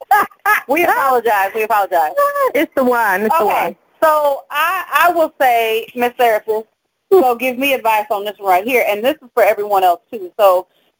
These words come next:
Speaker 1: Cena got a whole different way, so she, she might somewhat, as her word says, lash out when she's overwhelmed or too many people in her space.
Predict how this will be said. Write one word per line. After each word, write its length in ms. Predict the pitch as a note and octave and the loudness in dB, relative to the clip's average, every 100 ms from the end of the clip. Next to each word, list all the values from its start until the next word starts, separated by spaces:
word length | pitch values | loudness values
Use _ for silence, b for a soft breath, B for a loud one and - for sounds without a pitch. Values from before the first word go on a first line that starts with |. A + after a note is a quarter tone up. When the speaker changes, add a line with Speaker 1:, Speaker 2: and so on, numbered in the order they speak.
| _ _ _ - | _ _ _ 0
Speaker 1:
Cena 300 | F#4 E4 C#4+ | 2 2 0
got 200 | B3 A#3 | 0 -2
a 120 | A3+ | -2
whole 180 | A#3+ A#3 | 0 0
different 340 | A3 A3 G3+ | -2 -6 -4
way, 360 | G3+ F#3 F#3 - | 0 0 0 -2
so 80 | A#3 | -4
she, 540 | G#3+ C#4 B3+ B3 A#3 - | -4 -2 -2 -2 -6 -6
she 120 | B3+ | -2
might 380 | A3+ G3+ G3 - _ _ _ | 0 0 -2 -6 _ _ _
somewhat, 460 | C4 A3+ G#3 G3 - _ _ | 0 2 2 0 -2 _ _
as 160 | G#3 G#3 | -2 0
her 120 | A#3 G#3 | 0 -2
word 260 | G3 F#3+ - | -2 -2 -2
says, 140 | F#3 F3+ | -2 0
lash 380 | F#3+ F#3+ F#3+ | 0 0 0
out 320 | F#3+ F3 B3+ - | 0 0 0 -6
when 180 | A3 G3+ | -6 -6
she's 260 | - G#3+ F3 | -8 -14 0
overwhelmed 760 | G3+ F#3+ F#3+ G3 G3 G#3 A3 | 2 2 2 2 2 -2 -4
or 140 | G3+ F#3+ | -4 -4
too 160 | - | -4
many 160 | A3+ G3+ | -6 -6
people 260 | A3 F#3+ G3 | -6 -2 -2
in 80 | |
her 120 | F#3+ F#3 | 0 -4
space. 420 | - F3 F3 | -2 -2 -2